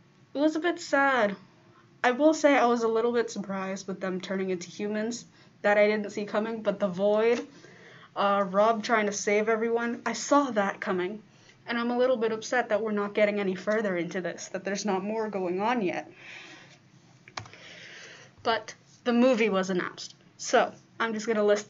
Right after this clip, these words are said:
things I hope to see. First and foremost, I wanna see some anime jokes in there. Gumball did not turn Super Saiyan once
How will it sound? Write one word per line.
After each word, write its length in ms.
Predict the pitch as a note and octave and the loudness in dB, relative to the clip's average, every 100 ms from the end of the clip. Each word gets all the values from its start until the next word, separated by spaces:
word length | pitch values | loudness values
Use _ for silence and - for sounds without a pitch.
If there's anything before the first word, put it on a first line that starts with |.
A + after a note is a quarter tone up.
| - | -4
things 240 | G#3+ G#3 | -2 0
I 60 | F#3+ | -2
hope 220 | G3 G3+ | -2 -4
to 80 | - | -6
see. 180 | - F3+ | -6 -4
First 340 | - C#4+ C#4+ | 2 2 2
and 160 | C4 - | -4 -4
foremost, 560 | A3+ A3+ A#3 D4 - - _ - - - - - | -4 0 0 0 -4 -10 _ -20 -20 -20 -6 0
I 80 | A3+ | 2
wanna 320 | B3 D4+ D#4 | 6 8 8
see 480 | C#4+ C#4 A#3+ F#3 F3+ - - _ | 6 0 2 0 -2 -8 -20 _
some 280 | - A3+ G#3+ | -6 -4 0
anime 440 | A3 A3 G#3 G3 | 0 0 0 0
jokes 340 | F#3 F3+ F3+ - | 0 -2 -2 -4
in 140 | F#3 | -2
there. 200 | B2+ F#2 - - - - - - | -4 -8 -14 -20 -20 -20 -20 2
Gumball 420 | C4 C#4 C#4 B3 | 6 8 10 8
did 140 | A3 G#3+ | 6 2
not 420 | A#3+ C#4 C#4+ - - - - | 2 2 2 -4 -8 -10 -2
turn 260 | C#4 C4+ B3 | 2 2 0
Super 280 | - C4 | -2 -2
Saiyan 540 | A3 - G3+ F#3+ F3+ F#3 - - _ - | -2 2 4 4 2 -2 -10 -20 _ 4
once 440 | D4 A#3 B3 - | 4 4 -2 -6